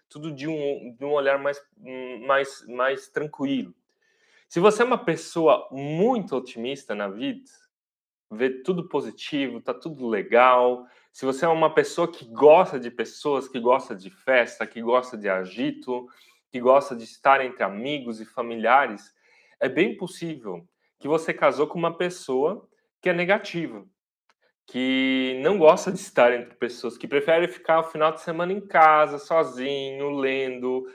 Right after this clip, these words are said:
no campo, em vez de ir pro agito, em vez de ir pra festas.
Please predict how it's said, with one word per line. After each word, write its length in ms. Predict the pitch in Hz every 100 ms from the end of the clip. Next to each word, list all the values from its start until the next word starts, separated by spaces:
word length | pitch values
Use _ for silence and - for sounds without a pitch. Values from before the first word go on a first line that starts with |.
| _
no 180 | - 151
campo, 480 | 156 143 143 156 180
em 60 | 147
vez 220 | 143 131
de 80 | 131
ir 180 | 139
pro 160 | - 156
agito, 500 | 156 127 117 131 -
em 80 | 147
vez 180 | 143 135
de 60 |
ir 40 | 135
pra 180 | 170
festas. 560 | 170 - 120 - _ _